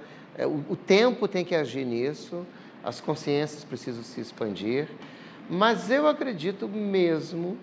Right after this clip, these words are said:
que com o advento de Plutão em Aquário, daqui a uns anos, isso vai ser bem mais interessante. A-, a-, até mais interessante do que foi nos anos oitenta, porque nos anos oitenta,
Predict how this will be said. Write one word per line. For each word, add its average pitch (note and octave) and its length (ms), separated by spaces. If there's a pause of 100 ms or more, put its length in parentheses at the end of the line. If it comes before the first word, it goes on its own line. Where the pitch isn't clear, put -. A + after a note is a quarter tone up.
(160)
que C4 120
com B3+ 300
o - 20
advento D#3 440
de C3+ 80
Plutão C#3 380
em C3 80
Aquário, F3+ 500 (240)
daqui - 200
a D3 40
uns A#2+ 160
anos, C3+ 440 (540)
isso D#3+ 300
vai D3+ 120
ser D3+ 320 (140)
bem B2+ 400
mais D3 320
interessante. B2+ 720 (480)
A-, F3 80 (240)
a-, F#3 300
até - 360
mais C#4+ 440
interessante A3 640
do F3+ 60
que G3 120
foi F#3+ 160
nos E3 160
anos D#3+ 180
oitenta, A#2 460
porque - 180
nos E3 140
anos F#3 220
oitenta, C#3 680